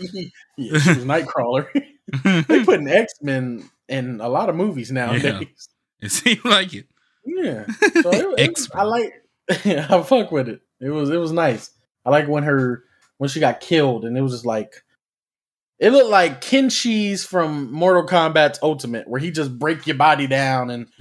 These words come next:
Speaker 2: <laughs>
Speaker 1: he just like, <laughs> ah, ah,
Speaker 2: Yeah.
Speaker 1: oh, shit, oh, like, that shit was crazy. I ain't never seen nothing like that. Like, that, that was no stunt double. That had to be a, a animatronic mannequin or something.
Speaker 2: Mm-hmm.
Speaker 1: Now,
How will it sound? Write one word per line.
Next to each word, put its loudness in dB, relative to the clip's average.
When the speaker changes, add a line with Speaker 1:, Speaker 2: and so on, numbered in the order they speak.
Speaker 2:
<laughs> -2
Speaker 1:
he -10
just -10
like, -8
<laughs> -16
ah, 4
ah, 2
Speaker 2:
Yeah. 0
Speaker 1:
oh, 6
shit, -4
oh, 4
like, 0
that 2
shit -6
was -8
crazy. -4
I 6
ain't -2
never 2
seen -4
nothing 0
like 0
that. -4
Like, -2
that, 0
that 6
was 0
no 0
stunt -2
double. -4
That 2
had 2
to -4
be -2
a, 0
a -6
animatronic -2
mannequin -8
or -20
something. -16
Speaker 2:
Mm-hmm. -4
Speaker 1:
Now, 0